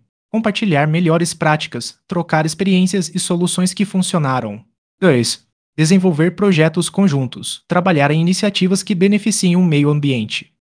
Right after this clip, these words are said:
Três. Criar redes de apoio, formar grupos onde empresas se ajudam mutuamente.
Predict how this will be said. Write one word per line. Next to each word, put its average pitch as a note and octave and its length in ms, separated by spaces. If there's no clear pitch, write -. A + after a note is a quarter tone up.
Três. D3+ 460
Criar F#3 220
redes F#3+ 320
de E3 80
apoio, B2 480
formar D3+ 380
grupos D#3 400
onde E3+ 200
empresas E3+ 440
se F#3+ 80
ajudam D3+ 320
mutuamente. F3 760